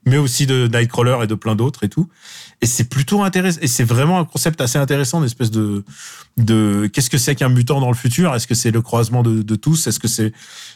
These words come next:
les enfants de Sinister ? Bref, il y a plein de concepts passionnants. Et, euh, alors, bien sûr, je pourrais te parler aussi des troupes. Ça, c'est vraiment le truc qui a fait beaucoup fait rigoler, mais que,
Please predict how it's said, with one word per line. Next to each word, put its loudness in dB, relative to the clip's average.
les 4
enfants 0
de 2
Sinister ? 0
Bref, -2
il 2
y 4
a 2
plein 2
de 2
concepts -2
passionnants. -2
Et, 2
euh, 2
alors, 2
bien 0
sûr, -2
je -8
pourrais 0
te -4
parler 2
aussi -2
des 0
troupes. -2
Ça, 0
c'est -2
vraiment 0
le -2
truc -2
qui -4
a 0
fait -4
beaucoup -4
fait -2
rigoler, 0
mais -2
que, 2